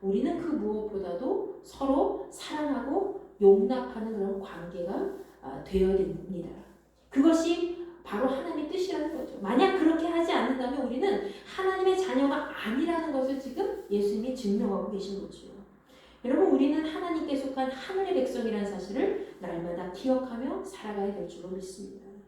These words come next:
유대인들은 이 본질을 잊어버리고 살았다는 거예요.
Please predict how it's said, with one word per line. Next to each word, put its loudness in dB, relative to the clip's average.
유대인들은 6
이 2
본질을 0
잊어버리고 -2
살았다는 -8
거예요. -14